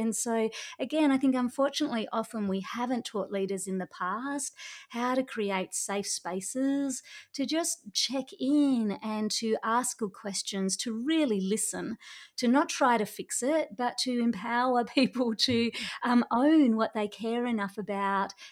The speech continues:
that they will take action and responsibility for, because they're committed to making those changes for themselves.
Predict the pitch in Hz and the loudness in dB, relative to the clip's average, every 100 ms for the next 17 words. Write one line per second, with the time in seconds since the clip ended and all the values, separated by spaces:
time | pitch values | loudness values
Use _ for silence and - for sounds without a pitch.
0 | - 226 208 214 214 202 - 196 196 196 | -8 -4 2 4 4 0 -4 -6 -6 -4
1 | - 202 190 185 185 - 190 190 185 269 | -4 -2 -2 -2 -4 -4 -6 -6 -6 -4
2 | 320 269 - 208 196 202 214 190 196 - | -2 -2 -2 -4 -2 -4 -4 -6 -6 -2
3 | 196 202 190 - 190 190 190 180 175 - | -2 -2 -4 -4 -4 -4 -6 -6 -6 -6
4 | 175 180 185 - 185 165 - 180 185 - | -6 -6 -6 -8 -8 -6 -4 -4 -4 -6
5 | 208 | -8